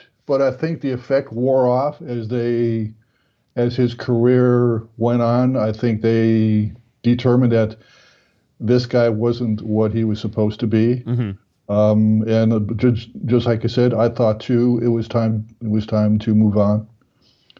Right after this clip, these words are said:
Speaker 1: I think it was the only way to go. But now, who are they gonna get to replace him?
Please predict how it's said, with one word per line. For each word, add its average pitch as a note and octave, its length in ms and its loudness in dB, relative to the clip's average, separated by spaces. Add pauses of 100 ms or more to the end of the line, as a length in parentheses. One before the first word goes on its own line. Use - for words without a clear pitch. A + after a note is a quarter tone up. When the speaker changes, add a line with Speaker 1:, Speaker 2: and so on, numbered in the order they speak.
(140)
Speaker 1:
I G#2+ 80 0
think A#2 140 2
it A#2 40 2
was A2 180 2
the A2 80 0
only G#2 180 2
way G2+ 140 0
to G2+ 80 -2
go. G#2 240 0
But G#2+ 140 0
now, A2 480 2 (960)
who C3 120 0
are - 20 4
they B2 80 2
gonna B2 180 4
get B2 160 2
to B2+ 80 -4
replace C3+ 380 0
him? A2+ 180 -8